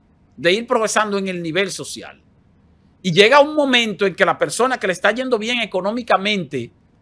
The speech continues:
en el barrio tiene que salir del barrio. Pero cuando decimos que tiene que salir del barrio, no es renegar del barrio, sino que tiene que ir cambiando de estatus social y pasar de vivir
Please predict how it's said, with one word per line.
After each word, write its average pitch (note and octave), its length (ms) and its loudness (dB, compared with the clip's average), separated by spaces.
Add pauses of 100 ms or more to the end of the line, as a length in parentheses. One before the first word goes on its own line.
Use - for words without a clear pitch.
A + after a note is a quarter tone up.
en C4 200 4
el A3 80 -2
barrio C#3 460 0 (560)
tiene A#3 300 4
que F3 100 -4
salir D#3 320 -2
del C3 140 -4
barrio. E2+ 340 -12 (800)
Pero D#3+ 140 0
cuando F3+ 160 2
decimos G#3+ 240 -4
que A#3+ 80 -2
tiene A#3+ 180 -4
que A#3 80 -6
salir A#3+ 260 -4
del B3 100 -6
barrio, B3 220 2
no A#3 120 -4
es B3 60 -2
renegar A#3+ 540 6
del E3+ 140 0
barrio, B2+ 400 2 (240)
sino G3 300 -2
que G#3 80 -4
tiene G3+ 260 -4
que G#3 80 0
ir G3 80 0
cambiando G3+ 560 0
de G3 220 -8
estatus F#3+ 580 0
social G#2+ 460 -10
y A2+ 40 -12
pasar F#3+ 400 2
de G#3 140 -2
vivir G#3 500 -4